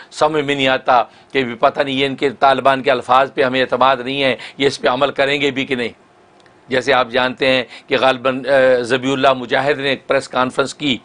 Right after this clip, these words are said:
उसके अंदर जब इजहार किया इन चीज़ों का, तो बहुत से, अ, वेस्टर्न वर्ल्ड के ममालिक ने कहा, "नहीं, इनके अल्फाज पे हमें एतमाद नहीं है, इस पे अमल करेंगे कि नहीं।" तो कहने का मकसद ही अब तालिबान पर भी भारी जिम्मेदारी है। अल्लाह ने उनको फ्रीडम फाइटर के तौर पे सामने लाया, उनका ख़ित्ता आज़ाद हुआ।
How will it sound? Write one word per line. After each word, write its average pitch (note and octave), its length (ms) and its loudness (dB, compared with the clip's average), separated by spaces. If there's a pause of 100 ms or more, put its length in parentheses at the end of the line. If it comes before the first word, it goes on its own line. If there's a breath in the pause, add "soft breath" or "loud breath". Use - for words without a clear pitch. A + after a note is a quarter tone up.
(280 loud breath)
उसके C#3 240 0
अंदर C3 140 0
जब B2+ 200 0
इजहार B2 340 2
किया C3+ 180 -2
इन B2+ 100 -2
चीज़ों B2+ 280 -8
का, B2 220 2 (300 loud breath)
तो D#3+ 80 -4
बहुत D#3 260 4
से, D#3 80 -2
अ, C#3 320 -4 (280 loud breath)
वेस्टर्न C#3 340 0
वर्ल्ड C#3 180 2
के C#3 80 -4
ममालिक C3+ 340 0
ने C3+ 120 -4
कहा, C#3 160 4
"नहीं, C#3 180 -4
इनके C3+ 180 0
अल्फाज B2 340 0
पे A#2+ 100 -8
हमें C3 160 -2
एतमाद B2+ 400 2
नहीं C3 160 -6
है, B2+ 60 -2
इस B2 100 -6
पे C3 100 -2
अमल B2 160 2
करेंगे B2 340 -2
कि A#2 120 -4
नहीं।" A#2 180 -8 (380 loud breath)
तो A#2+ 80 0
कहने C3+ 280 0
का C#3 120 2
मकसद B2+ 280 0
ही D#3 100 0
अब C3 200 0
तालिबान B2 460 2
पर C3+ 140 -6
भी A#2+ 80 -8
भारी A#2 240 -2
जिम्मेदारी B2 520 0
है। C3 180 2 (260 loud breath)
अल्लाह B2+ 300 2
ने C3+ 80 -6
उनको C3+ 260 -2
फ्रीडम D#3 340 0
फाइटर C3 360 -2
के B2+ 140 -6
तौर B2 200 0
पे A#2+ 120 -6
सामने A#2 300 0
लाया, B2+ 400 4 (240 loud breath)
उनका C3 220 -2
ख़ित्ता B2+ 340 -2
आज़ाद B2+ 380 2
हुआ। A2 220 -10